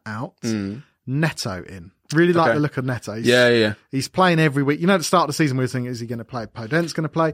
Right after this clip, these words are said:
Speaker 2: Yeah.
Speaker 1: Obviously, with Jimenez out, they're both playing. Um, and he just looks tricky. I like the look of him.
Speaker 2: Yeah.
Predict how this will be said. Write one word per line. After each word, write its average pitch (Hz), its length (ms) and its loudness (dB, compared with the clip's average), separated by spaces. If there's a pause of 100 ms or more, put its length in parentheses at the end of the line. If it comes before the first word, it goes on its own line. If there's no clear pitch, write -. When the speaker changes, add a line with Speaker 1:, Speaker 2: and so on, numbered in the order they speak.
Speaker 2:
Yeah. 104 200 2 (120)
Speaker 1:
Obviously, 135 200 -2
with 131 120 2
Jimenez 160 380 4
out, 135 320 0 (200)
they're 143 120 -2
both 151 300 2
playing. 123 460 -4 (200)
Um, 127 580 0 (300)
and 147 100 0
he 185 80 2
just 151 160 -8
looks 120 140 -8
tricky. 180 280 -4
I 107 40 -4
like 147 220 -2
the 95 60 -12
look - 160 -14
of 113 60 -14
him. 127 220 -8 (180)
Speaker 2:
Yeah. 101 220 4